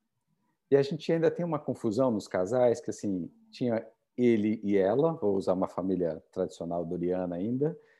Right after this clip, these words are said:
tinha ele e ela, ele indivíduo, ela indivíduo, eles se casam, e aí acabou o eu e o ela, só existe nós. Esse é o primeiro pecado, porque não existe mais individualidade. E o pior é quando vem as criaturas, que eu chamo depois,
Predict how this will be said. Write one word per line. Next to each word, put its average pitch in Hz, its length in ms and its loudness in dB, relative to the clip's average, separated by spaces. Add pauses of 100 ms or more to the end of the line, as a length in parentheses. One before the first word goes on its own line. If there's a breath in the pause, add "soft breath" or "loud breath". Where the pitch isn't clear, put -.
(160 soft breath)
tinha 113 160 -6
ele 107 280 4
e 101 40 6
ela, 107 220 6
ele 123 200 4
indivíduo, 104 520 0
ela 104 260 4
indivíduo, 117 640 0 (400)
eles 139 260 0
se - 100 -6
casam, 127 580 2
e 127 80 4
aí 135 140 8
acabou 143 420 6
o 123 80 6
eu 131 220 8
e 120 80 6
o 110 100 6
ela, 120 260 6
só - 160 -4
existe 123 340 -6
nós. - 600 -10 (1000)
Esse - 180 -8
é - 20 -4
o - 40 -10
primeiro 107 320 2
pecado, 78 560 -6 (340)
porque - 180 -6
não 120 220 2
existe 120 300 -4
mais 113 180 2
individualidade. 95 880 -2 (680)
E 139 60 0
o 135 40 -2
pior 143 340 8
é 156 60 4
quando 143 240 0
vem 127 120 2
as 123 120 0
criaturas, 135 560 0
que - 80 -4
eu 110 40 0
chamo 107 220 -4
depois, 107 720 -4